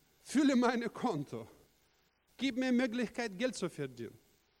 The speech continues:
Geld an sich ist nicht gut und nicht schlecht, das ist nur ein Mittel, um Ziel zu erreichen.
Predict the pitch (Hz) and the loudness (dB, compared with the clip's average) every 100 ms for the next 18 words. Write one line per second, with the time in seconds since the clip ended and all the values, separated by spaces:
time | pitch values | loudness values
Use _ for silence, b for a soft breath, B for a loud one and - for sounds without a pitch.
0 | _ _ _ _ - 294 269 - 202 190 | _ _ _ _ -2 0 0 0 0 2
1 | 202 302 - 214 - 220 240 - - 285 | 2 2 0 -4 -2 0 0 0 2 4
2 | 311 294 233 247 262 - 262 269 240 214 | 4 2 0 2 0 -2 0 0 0 0
3 | 240 240 247 226 233 226 240 - 220 208 | 0 2 2 2 2 4 4 4 0 2
4 | 196 - 254 196 175 160 139 120 - 101 | 0 2 0 0 -4 -2 -4 -6 -10 -18